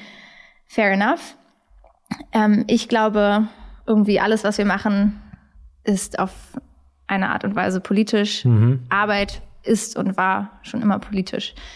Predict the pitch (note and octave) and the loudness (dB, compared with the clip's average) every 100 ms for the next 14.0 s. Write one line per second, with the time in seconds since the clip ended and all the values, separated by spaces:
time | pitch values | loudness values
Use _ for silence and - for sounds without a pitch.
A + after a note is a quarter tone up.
0 | - G2 A#2+ - D#3+ - - G#3 - - | -4 -4 -4 -6 -4 -4 -2 -4 -6 -8
1 | F#3 F3+ G3+ - _ - - - - - | -6 -6 -6 -12 _ -20 -20 -20 -16 -6
2 | G3 F#3 F#3 - - - A3+ G#3+ G3 G3 | -4 -2 -4 -10 -12 -4 0 0 0 -2
3 | - G#3 B3+ A#3+ A3 A3 A3 D#3+ E3+ F3 | -2 2 4 4 4 2 2 0 -2 0
4 | F#3+ G3 - G#3 C#4 C#4 - _ _ - | 0 0 0 4 4 4 -6 _ _ 2
5 | B3 A#3+ B3 - G#3 - A3 G3+ F#3 - | 2 2 0 0 -2 2 4 4 2 0
6 | F#3+ F#3 - C#4 - G3 G3+ G3+ G3 F#3+ | 0 0 0 0 0 0 0 0 -2 0
7 | - F#3+ F#3 F#3+ F#3+ - B3 A3 A3+ G3+ | 0 0 0 -2 -4 0 2 2 0 0
8 | F#3+ F#3+ F3 F3 F#3 F#3+ - - _ _ | 0 0 0 0 0 -2 -8 -20 _ _
9 | _ _ F3+ D3+ - _ _ G#3 G3 G3+ | _ _ -4 -4 -6 _ _ 0 2 2
10 | G#3 A#3 G#3+ G#3 - - A3+ A3+ A3 G3 | 0 2 2 0 -6 0 2 2 2 -2
11 | - F#3+ F#3+ F#3+ F#3+ G3 - - - A3 | -2 -2 0 2 2 -2 -8 -12 -4 -4
12 | - G#3+ G#3+ A#3+ G#3 F#3+ G3 F#3 F#3 F3+ | -2 0 4 4 4 2 2 2 2 2
13 | F3+ - G3+ F#3+ F#3+ F#3 - A#2+ G2+ A#2 | 0 0 0 0 0 0 4 4 6 2